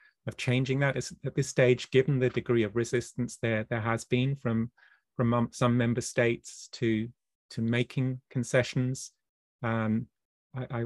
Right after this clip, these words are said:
I wonder if they'll, they'll be willing to do that at, at, at this stage, and, and, and given that we're now less than,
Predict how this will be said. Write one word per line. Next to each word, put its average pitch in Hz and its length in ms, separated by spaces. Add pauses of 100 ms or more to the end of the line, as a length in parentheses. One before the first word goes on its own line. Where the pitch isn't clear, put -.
I 117 120
wonder 117 280
if 113 120
they'll, 113 260 (300)
they'll 113 100
be 123 140
willing 120 260
to 120 100
do 117 180
that 117 220
at, 117 120 (220)
at, 120 120 (140)
at 123 160
this 123 140
stage, 120 520
and, 120 180
and, 120 200
and 120 160
given 120 280
that 120 120
we're 113 120
now 113 200
less 113 220
than, 113 240